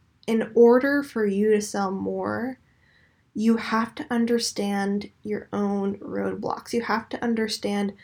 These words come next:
what's coming up in your way. Because the reason why it's so interesting for me, maybe I'll do a separate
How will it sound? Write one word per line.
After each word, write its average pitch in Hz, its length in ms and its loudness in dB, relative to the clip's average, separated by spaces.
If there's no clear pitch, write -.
what's 214 180 -4
coming 202 300 -2
up 196 160 -2
in 190 80 -4
your 190 140 -2
way. 190 160 0
Because 220 400 0
the 226 100 2
reason 269 500 0
why 214 280 0
it's 220 120 -2
so 269 140 2
interesting 208 400 -2
for 214 120 0
me, 240 120 2
maybe 196 180 0
I'll 202 80 2
do 196 120 2
a 202 40 0
separate 190 280 -6